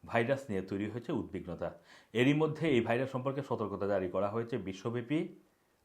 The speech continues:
বাংলাদেশে একজন নারী এই ভাইরাসে ইতিমধ্যেই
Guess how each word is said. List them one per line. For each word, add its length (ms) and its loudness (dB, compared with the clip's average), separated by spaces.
বাংলাদেশে 680 4
একজন 400 0
নারী 400 0
এই 140 0
ভাইরাসে 440 -2
ইতিমধ্যেই 580 -2